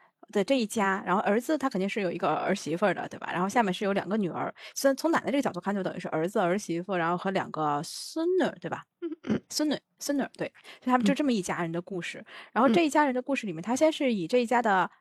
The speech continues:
Speaker 1: 刚才我们说那个孙女儿里面的，应该叫做二女儿，从她开始切入的这个话题。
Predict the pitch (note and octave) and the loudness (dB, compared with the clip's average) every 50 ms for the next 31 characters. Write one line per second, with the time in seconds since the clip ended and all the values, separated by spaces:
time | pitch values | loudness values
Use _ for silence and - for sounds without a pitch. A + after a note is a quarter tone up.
0 | _ _ - A#3+ B3+ C#4 A#3 F#3 - A3+ A#3 A3+ G#3 - C#4 C#4+ C#4 A#3+ G3 E3+ | _ _ 2 4 4 4 4 2 0 0 0 0 0 0 0 0 2 0 0 -2
1 | - D3+ D#3 E3 E3+ D#3+ D#3 D#3+ F3+ G#3+ A#3 A#3+ - A#3 A3 G#3+ - A#3+ E4 D4 | -4 -6 -4 -2 -2 0 0 0 0 0 0 2 2 0 2 4 4 4 6 6
2 | G#3 E3+ D3+ - - - - - _ _ _ _ - - A3+ - - D4 D#4+ E4+ | 4 0 -2 -6 -10 -12 -12 -14 _ _ _ _ -6 -4 -4 -4 -4 -4 -4 -2
3 | - C4 A#3+ - - - - - - G3 G#3 G#3 G3+ F3+ F#3 F3 F3+ F3+ E3 F3 | 0 -2 0 0 -4 -6 -4 -2 0 0 0 0 -2 -4 -4 -4 -4 -4 -6 -6
4 | - - - - | -8 -12 -16 -16